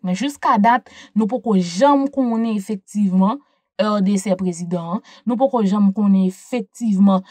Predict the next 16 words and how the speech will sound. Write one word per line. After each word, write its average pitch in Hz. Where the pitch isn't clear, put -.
blesi 202
mòtèl 190
prezidan 180
an. 196
Paseke 196
kisa 190
k -
rive 175
nou 233
pa 240
g 220
on 214
peyi 190
kote 226
nou 214
genyen 208